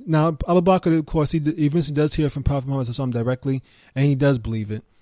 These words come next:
and he accepts the mess-, he sa-, he accepts that the Prophet Muhammad Sallallahu Alaihi Wasallam went, went on Al-Isra wal Mi'raj, and that's that.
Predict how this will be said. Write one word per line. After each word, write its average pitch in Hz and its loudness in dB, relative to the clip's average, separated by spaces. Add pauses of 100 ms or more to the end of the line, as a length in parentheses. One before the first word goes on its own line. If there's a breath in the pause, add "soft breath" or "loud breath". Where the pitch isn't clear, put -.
(260)
and 127 0
he 135 4
accepts 135 -2
the 143 -2
mess-, 127 -4
he 147 4
sa-, 170 2
he 165 0
accepts 170 2
that 160 2
the 143 2
Prophet 147 0
Muhammad 139 0
Sallallahu 147 -2
Alaihi - -
Wasallam 135 0 (280)
went, 135 -2
went - -
on 131 -6
Al-Isra 131 -4
wal 120 -2
Mi'raj, 127 -4 (400 soft breath)
and 135 -2
that's 156 2
that. 151 -2